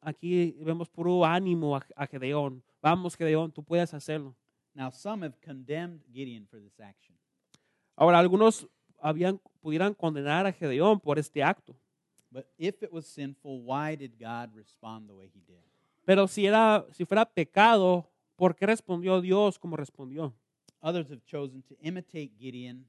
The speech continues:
Speaker 2: by saying, "Lord, if you want me to take this job, let me get a phone call from them today."
Speaker 1: Otros han escogido a imitar a Gedeón con decir, "Dios, si quieres que, que agarre ese trabajo, ah, que, que me,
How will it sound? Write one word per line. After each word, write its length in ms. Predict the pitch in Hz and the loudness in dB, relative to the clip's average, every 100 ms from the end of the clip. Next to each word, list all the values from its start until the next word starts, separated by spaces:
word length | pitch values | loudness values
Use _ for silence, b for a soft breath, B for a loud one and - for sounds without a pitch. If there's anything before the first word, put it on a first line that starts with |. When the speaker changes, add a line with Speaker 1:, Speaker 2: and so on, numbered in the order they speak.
| _ _ _ _ _ _ _ | _ _ _ _ _ _ _
Speaker 2:
by 220 | 123 123 127 | -8 -6 -8
saying, 500 | - 131 123 123 120 _ | -10 -8 -8 -12 -16 _
"Lord, 460 | 131 160 202 226 208 | -6 0 4 4 2
if 120 | - | -2
you 100 | 175 | -6
want 140 | 202 | -4
me 60 | 208 | -4
to 120 | 170 | -4
take 220 | 214 214 | -4 -4
this 220 | 202 180 | -6 -12
job, 500 | - 165 170 170 160 _ _ _ | -4 -2 -2 -4 -6 _ _ _
let 280 | 131 170 185 | -6 -6 -6
me 100 | 185 | -10
get 140 | 170 | -8
a 40 | 151 | -8
phone 380 | - 156 156 | -8 -8 -8
call 280 | 151 151 131 131 | -10 -6 -6 -8
from 240 | 135 127 123 | -16 -16 -10
them 320 | 135 135 131 | -8 -8 -14
today." 420 | - 104 120 113 - _ _ _ _ _ _ _ _ | -20 -14 -12 -12 -16 _ _ _ _ _ _ _ _
Speaker 1:
Otros 300 | - 190 202 | -2 2 4
han 220 | 214 208 214 | 6 6 4
escogido 720 | 220 185 156 - 190 214 208 | 0 0 0 0 2 6 8
a 160 | 170 | 8
imitar 400 | 160 151 139 165 | 6 2 4 2
a 60 | 202 | 2
Gedeón 760 | - 156 143 156 196 190 170 - _ _ | -2 -4 0 4 4 2 -4 -14 _ _
con 160 | - 165 | 0 4
decir, 460 | 165 151 180 175 156 | 4 4 2 2 6
"Dios, 480 | 185 233 240 - - _ - | 8 8 6 2 -12 _ -14
si 300 | - 190 180 | -8 -6 0
quieres 300 | 185 202 214 | 2 2 2
que, 280 | - 180 151 | 0 0 0
que 180 | 160 | -2
agarre 220 | 147 156 190 | -2 -2 -4
ese 140 | 214 | -4
trabajo, 600 | 180 143 156 196 220 220 - _ _ _ _ - | -2 2 2 0 0 -2 -4 _ _ _ _ -4
ah, 320 | 139 143 139 | -2 -2 -4
que, 240 | - 170 156 | 0 0 0
que 160 | 156 | -4
me, 460 | 151 147 139 143 - | -2 -2 -2 -6 -10